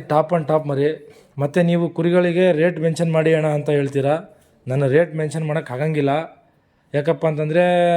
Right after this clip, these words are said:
ಇದು ನಾವು ತೊಗೊಂಡಿರ್ತೀವಲ್ಲ, ಅವ್ರಿಗೆ ಗೊತ್ತಿರುತ್ತೆ ನಾವು ಯಾವ ರೇಟಿಗೆ ತೊಗೊಂಡಿರ್ತೀವಿ ಅಂತ. ನಿನಗೆ, ನಿಮಗೆ ಯಾರಿಗಾದ್ರೂ ಇಂಟ್ರೆಸ್ಟ್ ಇದ್ದರೆ ನನಗೆ ಕಾಲ್ ಮಾಡ್ಕೊಳ್ಳಿ, ನಾನೇ ಹೇಳ್ತೀನಿ ರೇಟು. ತೊಗೊಳ್ಳೋರಿದ್ರೆ ಮಾತ್ರ ಕಾಲ್ ಮಾಡಿ. ಸುಮ್ಮನೆ "ಅಣ್ಣ ಫೋಟೋ ಹಾಕಿ, ಅಣ್ಣ ಅದ್ರದ್ದು ವಿಡಿಯೋ ಹಾಕಿ" ಅಂತ ಕೇಳಬೇಡ್ರಿ. ಇದು ವಿಡಿಯೋಗಳು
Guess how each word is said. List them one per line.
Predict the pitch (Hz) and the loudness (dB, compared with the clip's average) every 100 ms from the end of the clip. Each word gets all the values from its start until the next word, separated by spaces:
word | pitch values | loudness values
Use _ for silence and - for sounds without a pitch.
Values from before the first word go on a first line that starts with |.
| 170 165 151 | 0 0 -2
ಇದು | 147 156 | -2 0
ನಾವು | 147 151 - | 0 -2 0
ತೊಗೊಂಡಿರ್ತೀವಲ್ಲ, | 151 175 175 175 151 151 156 143 | 0 0 0 0 2 2 2 2
ಅವ್ರಿಗೆ | 156 147 | 0 0
ಗೊತ್ತಿರುತ್ತೆ | 147 170 156 156 143 | -2 -2 -2 -2 -2
ನಾವು | 131 139 | 0 2
ಯಾವ | 151 147 | 2 2
ರೇಟಿಗೆ | 147 151 147 | 0 -2 -2
ತೊಗೊಂಡಿರ್ತೀವಿ | 147 147 135 143 135 | -2 -2 -2 -2 -2
ಅಂತ. | 123 139 170 - _ _ _ _ _ 147 | -2 -4 -6 -8 _ _ _ _ _ -2
ನಿನಗೆ, | 156 147 147 | 0 0 0
ನಿಮಗೆ | 156 143 | 0 2
ಯಾರಿಗಾದ್ರೂ | 143 156 170 170 160 | 2 2 2 0 -2
ಇಂಟ್ರೆಸ್ಟ್ | 151 170 170 | -2 -4 -2
ಇದ್ದರೆ | 165 | 0
ನನಗೆ | 170 156 143 | 0 0 0
ಕಾಲ್ | 160 | 0
ಮಾಡ್ಕೊಳ್ಳಿ, | 160 147 143 160 - - 165 160 | 0 -2 0 0 -2 -10 -6 -2
ನಾನೇ | 170 170 | 2 2
ಹೇಳ್ತೀನಿ | 160 151 139 110 135 | 2 -2 -4 -4 0
ರೇಟು. | 151 147 139 147 | 0 0 -6 0
ತೊಗೊಳ್ಳೋರಿದ್ರೆ | 151 175 175 170 175 160 | 2 2 0 -2 -2 -2
ಮಾತ್ರ | 170 160 | -4 -4
ಕಾಲ್ | 147 147 | -6 -4
ಮಾಡಿ. | 135 143 - - _ _ - | -6 -6 -10 -20 _ _ -4
ಸುಮ್ಮನೆ | 160 151 | 0 2
"ಅಣ್ಣ | 156 147 | 2 2
ಫೋಟೋ | 147 151 | 0 2
ಹಾಕಿ, | 156 143 156 156 156 - _ _ _ | 2 0 -2 -2 -2 -8 _ _ _
ಅಣ್ಣ | 143 151 | -2 0
ಅದ್ರದ್ದು | 147 135 143 | 0 0 0
ವಿಡಿಯೋ | 151 | 2
ಹಾಕಿ" | 156 156 | 2 0
ಅಂತ | 143 143 | -6 -2
ಕೇಳಬೇಡ್ರಿ. | 151 147 139 151 | 0 0 -2 -2
ಇದು | 143 | -2
ವಿಡಿಯೋಗಳು | 139 160 160 | 0 0 0